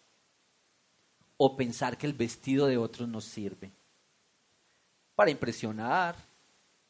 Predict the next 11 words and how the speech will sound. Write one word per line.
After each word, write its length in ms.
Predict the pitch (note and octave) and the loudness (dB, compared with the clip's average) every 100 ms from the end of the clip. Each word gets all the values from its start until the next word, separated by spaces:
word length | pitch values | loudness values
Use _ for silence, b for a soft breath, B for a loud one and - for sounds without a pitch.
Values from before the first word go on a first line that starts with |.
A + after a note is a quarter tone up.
| _ | _
y 80 | - | -16
tratar 500 | B2 C3+ B2 B2 A2+ | -8 -4 -4 -2 -4
de 100 | B2 | -4
entrar 500 | C3 C3 C3 C#3+ C3 | -6 -6 -2 0 2
a 80 | B2+ | 0
esta 180 | A#2+ B2 | -2 -6
fiesta. 500 | - A2 G2 - F#2+ _ _ _ _ _ _ _ _ _ _ _ _ _ _ _ _ _ _ _ _ _ _ _ _ _ _ _ | -6 -8 -8 -10 -20 _ _ _ _ _ _ _ _ _ _ _ _ _ _ _ _ _ _ _ _ _ _ _ _ _ _ _
Esta 200 | C3+ G3 | -2 4
parábola 420 | E3 C#3 D3+ E3+ | 8 10 8 6
te 140 | D#3+ B2+ | 2 -2
dice, 400 | C#3+ C#3+ D#3+ | -2 -4 -8